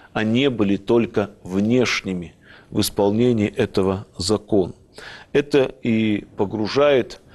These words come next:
человека таким образом в самообольщение внешним благочестием,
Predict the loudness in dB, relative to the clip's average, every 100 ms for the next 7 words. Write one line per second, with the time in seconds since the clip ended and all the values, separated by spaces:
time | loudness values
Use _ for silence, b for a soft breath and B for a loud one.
0 | B B -8 -2 2 4 4 2 -2 -2
1 | 0 0 0 0 -2 0 -2 -4 -8 -4
2 | 0 2 2 0 -2 -2 0 -2 -2 0
3 | 2 2 0 -2 -2 -2 0 0 -2 -8
4 | -6 -4 -2 -4 -2 0 0 -2 -4 -4